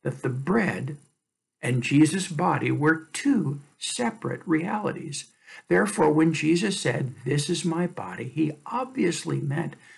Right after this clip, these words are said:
"This represents my body." Now, friends, in today's Roman Catholic Mass, the prayer of consecration is the moment in their liturgy when they believe the bread and wine are transformed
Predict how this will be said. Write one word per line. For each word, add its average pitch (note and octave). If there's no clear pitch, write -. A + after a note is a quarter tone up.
"This E3+
represents C3
my A#2
body." A2+
Now, C#3+
friends, D#3+
in D3
today's C3+
Roman B2+
Catholic C#3
Mass, B2
the -
prayer F3
of B2
consecration C#3+
is -
the -
moment E3
in C#3
their C3
liturgy C#3
when B2
they B2
believe A#2
the D3
bread A2+
and C3
wine A2+
are B2
transformed B2